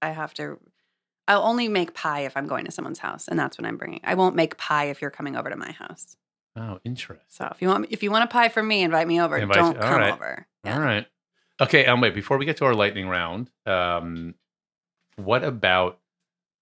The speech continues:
Speaker 2: y-, you, you finish this book? It comes out now. I imagine the moment you finish your first book, you're already thinking about the second book.
Speaker 1: Yes.
Speaker 2: That's a lot
Speaker 1: That's
Speaker 2: of pressure,
Speaker 1: true. It
Speaker 2: I
Speaker 1: is a lot of
Speaker 2: imagine.
Speaker 1: pressure. Yeah. So I, I go on a little book tour,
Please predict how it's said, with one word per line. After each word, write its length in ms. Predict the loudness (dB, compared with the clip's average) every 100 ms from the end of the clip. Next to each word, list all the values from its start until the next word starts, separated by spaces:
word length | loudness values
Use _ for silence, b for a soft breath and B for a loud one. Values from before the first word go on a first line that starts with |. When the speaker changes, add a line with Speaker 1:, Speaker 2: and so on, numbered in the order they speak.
| _ _ _
Speaker 2:
y-, 80 | -20 _ _ -8
you, 440 | -2 -2 -2 -4
you 160 | -6 -8
finish 380 | -2 0 0 0
this 140 | -4
book? 260 | -2 -2 -4
It 80 | -12 -12
comes 280 | -8 -4 0
out 240 | -2 -2
now. 540 | -6 -6 -6 -6 -8 -10
I 60 | -8
imagine 400 | -4 -2 -2 -6
the 80 |
moment 500 | -4 -2 -2 -2 -4
you 100 | -8
finish 400 | -10 -6 -4 -4
your 100 | -8
first 340 | -8 -6 -6 -6
book, 220 | -8 -8
you're 180 | -10 -4
already 220 | -4 -4
thinking 300 | -8 -12 -12
about 200 | -14 -16
the 60 | -12
second 220 | -14 -14 _
book. 220 | -20 _ -20 -6
Speaker 1:
Yes. 540 | 0 0 -2 -10 -14 -16 _ _ _ -2
Speaker 2:
That's 100 | 2
a 40 |
lot 80 | 4
Speaker 1:
That's 120 | 2
Speaker 2:
of 60 | 2
pressure, 280 | 2 2 -4
Speaker 1:
true. 80 | -6 -2
It 120 | 2
Speaker 2:
I 40 |
Speaker 1:
is 80 | 4
a 60 | 6
lot 140 | 4
of 60 | 2
Speaker 2:
imagine. 0 | -8 -10
Speaker 1:
pressure. 120 | -16 -2
Yeah. 240 | 2 2
So 200 | 2 4 6
I, 260 | 6 4
I 60 | 2
go 140 | 2
on 100 | 2
a 100 | 0 -4
little 180 | -6 -4
book 200 | -4 -6
tour, 360 | -4 -2 -2